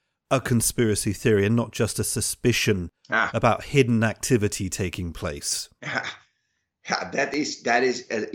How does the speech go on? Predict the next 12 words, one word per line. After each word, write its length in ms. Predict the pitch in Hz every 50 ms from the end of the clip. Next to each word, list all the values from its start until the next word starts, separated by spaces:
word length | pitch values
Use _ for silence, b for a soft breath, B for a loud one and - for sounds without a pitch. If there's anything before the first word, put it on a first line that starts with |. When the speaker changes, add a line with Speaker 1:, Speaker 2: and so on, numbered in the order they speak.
| - - -
Speaker 2:
immediately, 720 | 117 123 127 131 131 135 127 87 101 113 110 107 101 - -
obviously, 520 | 101 104 98 107 107 98 - 104 98 -
a 60 | 92
very, 460 | 92 85 82 92 104 104 104 104 101 92
very 300 | 85 92 90 87 87 85
difficult 440 | 90 87 - 90 - - 87 - -
question 500 | - 107 95 - - - - - - -
because 380 | - 104 95 110 113 113 - -
it's 220 | 135 123 98 92 90
Speaker 1:
Mm. 120 | 104 117
Speaker 2:
really 380 | 120 123 123 123 120 113 110 104
difficult, 760 | 87 110 110 107 107 104 90 - 95 95 92 92 - -